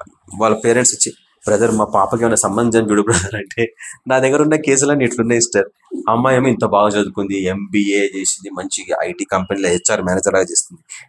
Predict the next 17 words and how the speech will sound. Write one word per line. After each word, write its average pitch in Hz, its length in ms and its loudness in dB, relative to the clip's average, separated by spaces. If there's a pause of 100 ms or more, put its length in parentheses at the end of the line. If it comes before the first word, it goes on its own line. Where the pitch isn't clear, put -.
(100)
నేను 120 240 2
ఈ 113 140 0
టెన్త్ 120 200 0
క్లాస్ 139 180 2
వాడిని 117 180 2
తీసుకొచ్చి 110 360 2
ఎట్లా 104 160 0
కట్టాలా? 90 440 2 (1300)
అది 160 340 6
మ్యాచ్ 120 540 0
కాదు, 196 400 6 (960)
విశ్వాసులే 220 720 4 (200)
అయినా 175 200 4
కానీ 247 160 4
మ్యాచ్ 151 320 2
కాదు. 82 240 -2
ఎందుకంటే 160 460 0